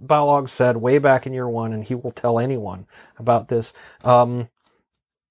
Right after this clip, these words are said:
have experiences. Things you will remember, things that you can take with you, because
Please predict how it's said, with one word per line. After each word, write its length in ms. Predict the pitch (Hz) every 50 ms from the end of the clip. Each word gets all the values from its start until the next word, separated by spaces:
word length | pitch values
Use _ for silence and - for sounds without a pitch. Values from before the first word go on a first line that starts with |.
| _ _ _ _ _ _ _ _ _ -
have 240 | - - 147 156 175
experiences. 760 | - - - - 135 143 143 135 123 - 110 107 - - - _ _ _ _ _ _ _ _ _ _ _
Things 300 | - 156 156 160 147 135
you 100 | 151 165
will 140 | 165 160 151 147
remember, 480 | 147 143 143 139 147 143 135 135 123 117
things 300 | - - 135 139 127 -
that 160 | 135 117 -
you 80 | 139 135
can 140 | - 139 117
take 240 | 127 127 120 -
with 260 | 113 131 135 135 - 127
you, 200 | 123 117 110 107
because 720 | 113 117 113 - 127 117 117 117 113 113 107 - -